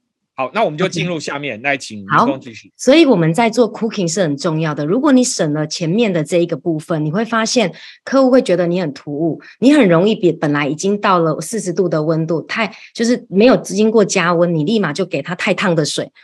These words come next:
Speaker 2: 或太，太，太高的养分的喂养的食物，他可能就会被，被烫死，或者是他可能就会太，太营养而死掉这样哦。所以，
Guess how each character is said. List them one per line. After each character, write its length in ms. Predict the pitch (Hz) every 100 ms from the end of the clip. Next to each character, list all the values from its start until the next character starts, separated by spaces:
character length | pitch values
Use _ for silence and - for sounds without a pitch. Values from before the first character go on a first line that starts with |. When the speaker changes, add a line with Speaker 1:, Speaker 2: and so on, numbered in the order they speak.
| _
Speaker 2:
或 100 | 226
太， 420 | 220 - 220 208 - _
太， 320 | - 214 - - _
太 160 | - 226
高 200 | 226 226
的 100 | 190
养 220 | 160 131
分 180 | 208 175
的 260 | 156 143 -
喂 160 | 208 160
养 180 | 143
的 80 | 143
食 240 | 143 - 151
物， 240 | 170 160 - _
他 140 | 277
可 140 | 262 185
能 160 | 156
就 100 | 160
会 140 | 208 202
被， 340 | 208 190 170 - _
被 80 | 220
烫 320 | 202 269 185
死， 320 | 160 - - -
或 160 | 233
者 120 | 202 156
是 160 | 196
他 120 | 185
可 140 | 214 175
能 140 | 147
就 120 | 151
会 140 | 185 185
太， 340 | 190 220 180 160 - - _
太 180 | - 233
营 180 | 180 175
养 160 | 185 135
而 100 | 160
死 220 | - 143
掉 240 | 170 156
这 100 | 156
样 140 | 156 151
哦。 60 |
所 160 | 143
以， 120 | 285